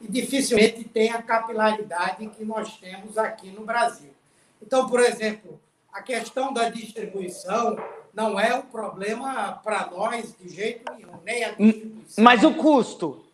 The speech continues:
Speaker 2: o custo, será que ele não
Speaker 1: Não.
Speaker 2: tá querendo economizar? Por isso
Speaker 1: Veja,
Speaker 2: ele fala.
Speaker 1: sim, obviamente que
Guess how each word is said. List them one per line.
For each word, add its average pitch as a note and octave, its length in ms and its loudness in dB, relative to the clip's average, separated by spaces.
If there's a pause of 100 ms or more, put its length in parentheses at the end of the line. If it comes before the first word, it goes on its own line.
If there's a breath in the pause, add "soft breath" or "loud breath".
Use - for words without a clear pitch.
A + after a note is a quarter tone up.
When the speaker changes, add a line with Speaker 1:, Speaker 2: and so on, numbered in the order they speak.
(120)
Speaker 2:
o A3 120 2
custo, B3+ 500 4
será A3 300 6
que A#3+ 100 2
ele B3+ 140 4
não D4 140 6
Speaker 1:
Não. C4+ 60 6
Speaker 2:
tá G#3 120 8
querendo A3 340 2
economizar? G#3+ 1000 0 (1040)
Por G#3+ 120 -4
isso F4+ 180 4
Speaker 1:
Veja, C4 60 8
Speaker 2:
ele A3 220 6
fala. A3 420 6
Speaker 1:
sim, B3 440 -4
obviamente C4 840 -2
que C#4 260 -16